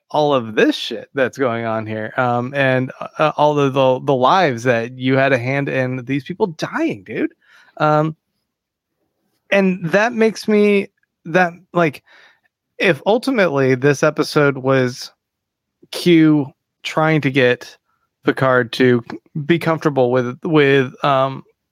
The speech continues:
the choices he made and, um, accept that even if there were some bad choices along the way,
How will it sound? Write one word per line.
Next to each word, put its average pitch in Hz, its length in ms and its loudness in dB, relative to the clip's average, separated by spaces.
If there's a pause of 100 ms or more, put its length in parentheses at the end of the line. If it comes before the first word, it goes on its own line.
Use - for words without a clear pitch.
the 147 260 0
choices 143 480 -2
he 123 120 -6
made - 380 -8 (500)
and, 123 580 0 (540)
um, 120 380 -6
accept - 600 -2
that 131 340 0 (400)
even 170 340 2
if 156 160 2
there 147 160 4
were 139 100 2
some 143 180 -6
bad 135 260 0
choices 135 400 -2
along 131 400 2
the 117 100 -4
way, 123 520 0